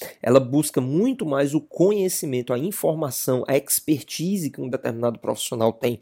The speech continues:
dentro de um campo da medicina do que propriamente uma receita, uma prescrição ou uma solicitação de exame.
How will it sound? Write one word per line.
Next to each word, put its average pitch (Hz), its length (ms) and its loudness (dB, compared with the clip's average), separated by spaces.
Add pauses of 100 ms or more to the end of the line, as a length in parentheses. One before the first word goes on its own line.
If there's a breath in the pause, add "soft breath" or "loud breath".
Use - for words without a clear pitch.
(380 loud breath)
dentro 165 400 0
de 160 120 -2
um 151 100 0
campo 143 260 -4
da 120 120 -2
medicina 139 580 -4 (260 soft breath)
do 165 140 0
que 165 240 2
propriamente 160 960 0
uma 127 260 -4
receita, 120 600 -2
uma 113 140 -8
prescrição 113 600 -6
ou 139 140 0
uma 127 100 -4
solicitação 135 640 -6
de 151 120 -6
exame. 123 340 0